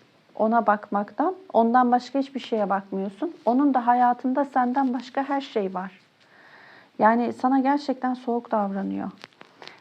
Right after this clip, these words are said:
Biraz da şey var burada. Hem dikkat, e, problemi var partnerin. Hem de partner biraz burada havalı. E, kendini beğenmiş. Biraz böyle, e, narsist,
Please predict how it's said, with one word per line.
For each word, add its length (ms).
Biraz 380
da 100
şey 300
var 260
burada. 360
Hem 220
dikkat, 560
e, 100
problemi 640
var 180
partnerin. 720
Hem 220
de 80
partner 580
biraz 280
burada 240
havalı. 600
E, 180
kendini 460
beğenmiş. 720
Biraz 360
böyle, 440
e, 80
narsist, 600